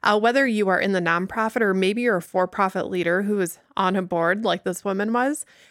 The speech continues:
uh, this is super, super important to know because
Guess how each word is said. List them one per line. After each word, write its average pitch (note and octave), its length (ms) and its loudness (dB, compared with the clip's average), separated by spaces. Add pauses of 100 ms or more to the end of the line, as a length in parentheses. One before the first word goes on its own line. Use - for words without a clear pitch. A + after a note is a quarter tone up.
uh, A3+ 80 2
this A#3+ 120 0
is D4 120 0
super, C4+ 360 0
super A3+ 280 -2
important G3 460 -2
to F3+ 100 -8
know E3 320 -2
because F#3+ 580 0